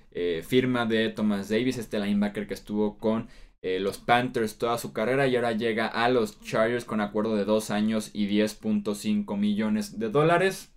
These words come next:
Tenemos en Davis un linebacker que ya tiene más de treinta y cinco años, pero que,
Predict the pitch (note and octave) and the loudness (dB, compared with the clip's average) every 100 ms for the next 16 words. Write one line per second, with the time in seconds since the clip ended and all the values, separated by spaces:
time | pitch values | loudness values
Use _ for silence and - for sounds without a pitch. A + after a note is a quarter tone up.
0 | - _ _ _ _ _ _ - - A2+ | -20 _ _ _ _ _ _ -16 -6 -2
1 | B2+ B2 G#2+ A#2 B2 B2 A#2+ A#2 A#2 A2+ | -2 0 2 2 2 0 -2 -4 -2 0
2 | A2 A#2+ G#2 - - - - G#2 G#2+ A2+ | 0 0 -4 -10 -20 -16 -2 0 0 0
3 | G#2+ G#2 G#2 G#2 - F#2+ F2 G2 A2 A2 | 2 2 2 0 -4 -10 -6 -8 -4 -4
4 | G#2+ A2+ A#2+ D3 D3+ - - - - A#2+ | -2 -2 0 0 0 -4 -16 -18 0 6
5 | C3 C#3 C#3 B2 C3 | 8 6 6 4 4